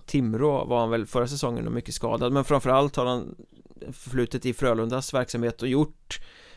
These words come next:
vunnit C H L och vunnit S M-guld och gjort ganska många S H L-matcher. Och trots att han fortfarande är väldigt ung så värvas han ju till Mariestad för att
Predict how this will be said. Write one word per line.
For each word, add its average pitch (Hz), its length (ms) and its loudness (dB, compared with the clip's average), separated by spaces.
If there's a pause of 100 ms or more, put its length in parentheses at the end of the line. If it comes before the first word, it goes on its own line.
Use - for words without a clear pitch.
vunnit 135 320 2
C 139 160 2
H 127 100 4
L 110 200 2
och 117 60 -2
vunnit 123 240 2
S 135 180 -2
M-guld 113 300 2
och 117 60 4
gjort 147 200 2
ganska 127 260 0
många 110 180 -2
S 117 120 -4
H 123 80 0
L-matcher. 123 540 -2 (360)
Och - 180 -6
trots 139 280 0
att 131 120 -6
han 135 140 0
fortfarande 117 420 0
är 107 100 0
väldigt 107 240 -4
ung 160 320 4
så - 140 -2
värvas 120 360 2
han 117 80 -2
ju 135 60 -2
till 139 140 -4
Mariestad 127 560 0
för 113 320 0
att - 340 -8